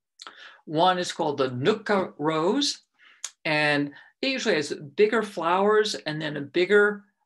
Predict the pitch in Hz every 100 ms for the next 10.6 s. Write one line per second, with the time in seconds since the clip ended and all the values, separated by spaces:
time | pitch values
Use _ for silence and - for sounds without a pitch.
0 | _ 139 151 147 143 - - - - -
1 | 262 311 - _ _ _ _ _ _ _
2 | - 156 - 185 190 - 135 - - 131
3 | 131 143 156 135 - _ _ 151 - -
4 | 139 135 139 - 214 226 254 302 - _
5 | _ _ _ _ _ _ _ _ _ _
6 | _ _ _ _ 151 143 151 156 151 -
7 | 403 - - _ _ _ - _ - 240
8 | - 254 302 294 196 165 170 170 143 143
9 | - _ _ 277 143 254 - 180 175 -
10 | 156 165 165 156 151